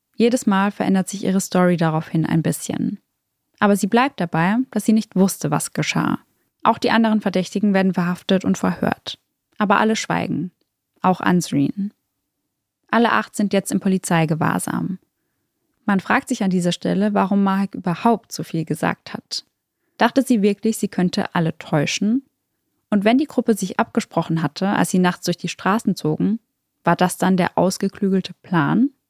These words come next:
Was auch immer sie sich gedacht haben, sie haben offenbar nicht damit gerechnet, dass die Ermittler so schnell an so viele Informationen kommen würden. Und sicher haben sie nicht geglaubt, dass einer von ihnen sich gegen sie richten und die ganze Wahrheit erzählen würde.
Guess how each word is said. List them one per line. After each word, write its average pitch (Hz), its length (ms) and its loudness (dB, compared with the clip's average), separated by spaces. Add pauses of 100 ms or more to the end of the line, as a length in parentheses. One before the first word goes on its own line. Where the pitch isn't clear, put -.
(300)
Was 233 160 0
auch 247 100 2
immer 254 240 4
sie 240 140 0
sich 226 200 -2
gedacht - 400 -4
haben, 196 480 0
sie 220 160 2
haben 202 180 2
offenbar 208 380 2
nicht 214 240 0
damit 180 240 0
gerechnet, 185 600 -2
dass - 160 -4
die 233 60 4
Ermittler 226 380 2
so 214 160 0
schnell 196 340 0
an 196 140 0
so 196 160 2
viele 185 260 2
Informationen 185 760 2
kommen 151 360 -2
würden. - 380 -2 (680)
Und 226 120 2
sicher 277 260 2
haben 190 160 2
sie 185 160 2
nicht 220 220 0
geglaubt, - 640 -4
dass - 160 -6
einer 220 240 2
von 214 180 0
ihnen 202 240 2
sich 196 200 -4
gegen 190 260 2
sie 180 100 0
richten 190 580 -2
und 190 120 0
die 202 60 4
ganze 180 340 0
Wahrheit 175 380 0
erzählen 160 460 -2
würde. 165 300 -2